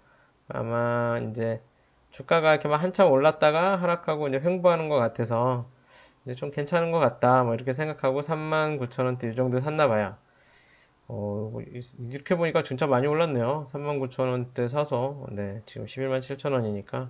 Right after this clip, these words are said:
정말 많이 올랐습니다. 그러면 그때 이제 백삼십 주 정도, 삼만 구천 원에 오백만 원 정도 샀는데요. 한번 왜 샀나, 왜 사게 됐는지 한번 그때 기록을 한번 볼게요.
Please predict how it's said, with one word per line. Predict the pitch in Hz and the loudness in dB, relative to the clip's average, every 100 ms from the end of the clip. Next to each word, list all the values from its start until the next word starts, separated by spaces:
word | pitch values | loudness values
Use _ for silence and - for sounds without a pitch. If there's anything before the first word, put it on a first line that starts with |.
| - | -10
정말 | 113 131 | -2 0
많이 | 127 131 | 2 2
올랐습니다. | 120 120 - 101 107 - _ _ _ - - - - - - - - - - _ _ - | 0 -2 -8 -10 -10 -12 _ _ _ -20 -20 -20 -20 -20 -20 -20 -20 -20 -20 _ _ -8
그러면 | 139 147 143 156 170 170 165 165 147 - _ _ - - _ - - | -2 0 2 4 4 2 0 -6 -10 -20 _ _ -20 -20 _ -20 -14
그때 | - 127 160 | -4 0 0
이제 | 147 156 151 | 2 2 2
백삼십 | 147 139 202 208 202 | 0 0 0 0 -2
주 | - | -4
정도, | - 143 120 123 147 | 0 0 2 2 0
삼만 | 160 156 | -4 -4
구천 | 131 131 | -2 -2
원에 | 127 | 0
오백만 | 120 120 135 139 127 | 0 0 0 2 0
원 | 127 123 127 | 0 0 -4
정도 | 123 120 | -8 -6
샀는데요. | 127 160 147 117 127 143 123 _ - - - - _ | -4 -2 -2 0 0 -2 -8 _ -20 -20 -20 -20 _
한번 | 143 143 143 135 123 | -6 2 2 2 0
왜 | 127 | 2
샀나, | 170 180 151 127 - | 4 6 4 4 0
왜 | 131 131 | 2 2
사게 | 135 156 156 156 | 4 2 2 0
됐는지 | 131 123 131 | 0 2 2
한번 | 131 127 - - | 2 -2 -8 -18
그때 | 127 139 131 | -2 0 0
기록을 | - 139 143 | -2 0 2
한번 | 139 135 | 2 -2
볼게요. | - - 117 120 | -6 -4 -2 -2